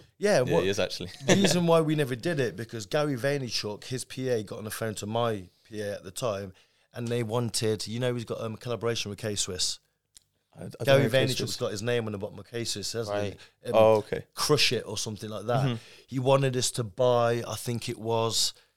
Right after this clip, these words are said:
Speaker 1: six hundred pairs of shoes out of our own back,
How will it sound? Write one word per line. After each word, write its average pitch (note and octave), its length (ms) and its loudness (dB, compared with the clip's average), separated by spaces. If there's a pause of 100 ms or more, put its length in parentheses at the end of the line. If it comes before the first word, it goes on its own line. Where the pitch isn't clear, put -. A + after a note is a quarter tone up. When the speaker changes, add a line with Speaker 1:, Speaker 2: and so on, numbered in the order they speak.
(220)
Speaker 1:
six - 400 2
hundred D3 260 -8
pairs C3 320 -2
of A2+ 80 -6
shoes A2 560 -4
out A#2+ 160 0
of A2 140 -4
our A#2 100 4
own A2+ 160 0
back, - 200 -12